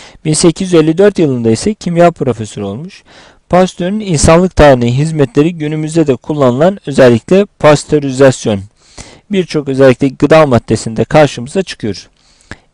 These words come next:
Pastörizasyon işlemini bulan kişi aynı zamanda çevremizde bu mikropların olduğunu da fark etmemizi sağlayan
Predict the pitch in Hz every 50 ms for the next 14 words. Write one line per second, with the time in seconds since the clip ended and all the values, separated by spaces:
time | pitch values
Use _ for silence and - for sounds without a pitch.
0 | _ _ _ _ _ _ _ - 143 160 165 - - 175 170 160 156 175 170 160
1 | - - 190 180 156 135 - - 143 131 123 117 117 117 139 165 170 180 208 220
2 | - - 175 151 - - 135 143 214 - _ _ _ _ - - - - - _
3 | _ _ - 170 180 185 180 185 180 180 190 190 - - - 170 165 165 170 170
4 | 165 165 156 156 170 170 180 185 180 180 170 151 - 156 143 131 - - 123 123
5 | 131 139 147 156 147 135 131 127 123 120 123 123 - - 165 160 - - 139 -
6 | - 127 120 117 110 107 107 104 - 156 151 147 135 127 131 151 262 226 202 220